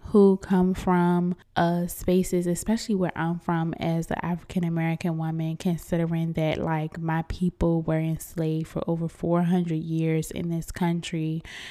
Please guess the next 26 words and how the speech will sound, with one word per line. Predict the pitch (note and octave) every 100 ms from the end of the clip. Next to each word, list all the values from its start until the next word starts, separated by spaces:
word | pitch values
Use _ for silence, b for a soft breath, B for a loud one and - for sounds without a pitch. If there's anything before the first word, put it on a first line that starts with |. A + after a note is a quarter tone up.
| B -
we | F#3 G3+ G3+ F#3+ -
don't | F3 F3+
have | F#3+ F3 E3+
the | E3+
same | - - E3 E3 E3+ E3+
head | E3 - F3 E3+ E3
start | - - D#3+ E3 F3+ A#3 -
as | E3+ E3+ E3 -
to | - - F3+ E3+ E3+ E3+ - -
counterparts | G3 F3+ D#3+ - D#3 D#3+ E3 - -
who | F#3+ F3+ -
also | E3 F3+ - E3+ E3
work | D#3+ E3+ F3 D#3+
with | D#3+ E3
us. | D#3+ E3+ - -
And | F3 -
so | F3 D#3+
I | C#3+ E3+
feel | - F#3+
like | F3+ E3 E3 - B B B
there | F#3 F3+ -
is | F3+ F3+ F3 F3 - -
a |
lot | E3+ E3 E3
of | E3+
trauma. | - F3+ E3 D#3+ D#3+ D#3+ D#3+